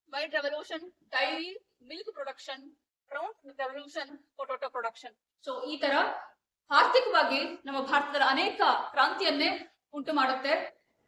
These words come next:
ಈ ಒಂದು ಗ್ರೀನ್ ರೆವಲ್ಯೂಷನ್ ಇಂದ. So ನಾವು ಟೋಟಲ್ ಹೇಳ್ಬೇಕಂದ್ರೆ ಗ್ರೀನ್ ರೆವಲ್ಯೂಷನ್ ಒಂದು ಅಡಿಪಾಯ ಈ ಒಂದು ಎಲ್ಲಾ ರೆವಲ್ಯೂಷನ್‌ಗಳಿಗೆ.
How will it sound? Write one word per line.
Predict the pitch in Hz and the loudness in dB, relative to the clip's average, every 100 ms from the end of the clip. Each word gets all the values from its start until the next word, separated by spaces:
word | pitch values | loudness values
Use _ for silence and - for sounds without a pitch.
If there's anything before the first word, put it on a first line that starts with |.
| _ _ _ _ 285 | _ _ _ _ -10
ಈ | |
ಒಂದು | 277 254 269 233 | -6 -4 -6 -6
ಗ್ರೀನ್ | 277 302 | -2 0
ರೆವಲ್ಯೂಷನ್ | 262 277 294 - 262 247 - - _ _ _ _ _ _ 277 | 0 0 -2 0 -2 -2 -10 -18 _ _ _ _ _ _ -8
ಇಂದ. | 247 233 339 - - - | -2 2 2 0 -8 -4
So | 294 262 269 - _ _ _ - | 2 2 0 -8 _ _ _ -2
ನಾವು | 269 269 | 0 4
ಟೋಟಲ್ | 285 339 339 | 6 6 6
ಹೇಳ್ಬೇಕಂದ್ರೆ | 302 302 302 285 285 | 6 6 2 2 0
ಗ್ರೀನ್ | 285 349 | -2 0
ರೆವಲ್ಯೂಷನ್ | 320 302 320 330 277 | 0 0 -4 -4 -2
ಒಂದು | 277 294 480 - _ _ _ | -2 -2 -6 -8 _ _ _
ಅಡಿಪಾಯ | 277 339 349 330 254 220 - _ | -4 -2 6 6 6 0 -4 _
ಈ | 302 | -12
ಒಂದು | 285 277 | -10 -6
ಎಲ್ಲಾ | 269 311 320 - | 0 6 6 6
ರೆವಲ್ಯೂಷನ್‌ಗಳಿಗೆ. | 269 269 311 320 285 262 247 285 359 - | -2 -6 -8 -6 -6 -4 -4 -2 -4 -10